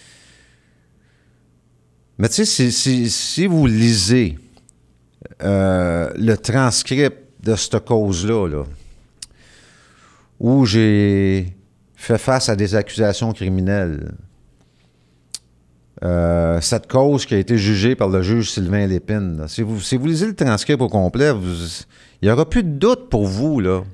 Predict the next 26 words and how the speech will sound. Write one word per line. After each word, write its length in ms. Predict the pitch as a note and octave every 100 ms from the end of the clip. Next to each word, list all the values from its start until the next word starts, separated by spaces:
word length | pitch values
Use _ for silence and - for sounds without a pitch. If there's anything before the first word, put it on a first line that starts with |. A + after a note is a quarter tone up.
| - _ -
que 140 | G2 F2+
c'est 280 | - G2+
vrai, 400 | F#2 A2 A2 C#2 -
ce 120 | -
que 80 | F#2
je 100 | E2
dis, 280 | G2 F#2+ C#2 - -
tu 60 | G#2
sais, 120 | A2 - _ _ _ _ -
que 120 | G2+
c'est 360 | - G#2 F#2 G2+
un 160 | F#2
fait, 400 | - D3 B2 D#2+ -
ce 120 | -
que 100 | F#2
je 100 | F2
dis. 280 | G2+ A2 F2+
Il 60 | F2+
n'y 100 | C3+
aura 180 | D3+
pas 120 | E3+ F#3
de 80 |
doute. 580 | A#2 G2+ C3 - - - _ _ - - - - _ _ -
Vous 200 | F#2 F#2
allez 200 | A2+ C3+
devoir 880 | A2 F#2+ G#2 G#2+ C#3 E3 D#3+ D3